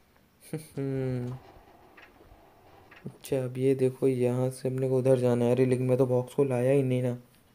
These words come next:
हट, हट, हट, हट, sorry, sorry, sorry। नहीं, ये तो मैं मजाक कर रहा था, जानबूझ के नहीं लाया, तो वैसे मैं बहुत होशियार हूँ। <laughs> चलो, box को अब नीचे ले चलो। अब इस box को यहाँ रख दो।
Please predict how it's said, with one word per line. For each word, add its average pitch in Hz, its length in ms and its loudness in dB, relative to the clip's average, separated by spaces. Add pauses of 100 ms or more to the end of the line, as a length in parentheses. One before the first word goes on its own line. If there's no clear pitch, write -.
(220)
हट, 156 200 -8
हट, 151 120 -8 (800)
हट, - 200 -12
हट, 151 80 -8
sorry, 135 320 -6
sorry, 131 340 -8
sorry। 127 300 -6 (400)
नहीं, 131 120 -4
ये 117 200 -2
तो 175 100 -6
मैं 180 140 -2
मजाक 123 280 0
कर 113 100 -2
रहा 123 100 -4
था, 131 60 -4
जानबूझ 113 380 -6
के 113 60 -8
नहीं 113 120 -4
लाया, 135 180 -2
तो 151 100 -2
वैसे 123 200 -4
मैं 120 60 -6
बहुत 107 240 -6
होशियार 117 340 -6
हूँ। 165 160 -8 (1400)
<laughs> 269 720 -10 (580)
चलो, 135 160 -4
box 113 380 -4
को - 160 -6
अब 120 80 -4
नीचे 117 320 -4
ले 117 140 -2
चलो। 127 560 -4 (960)
अब 123 140 -4
इस 120 100 -8
box 117 320 -4
को 170 140 -4
यहाँ 135 380 0
रख 113 200 -2
दो। 160 340 0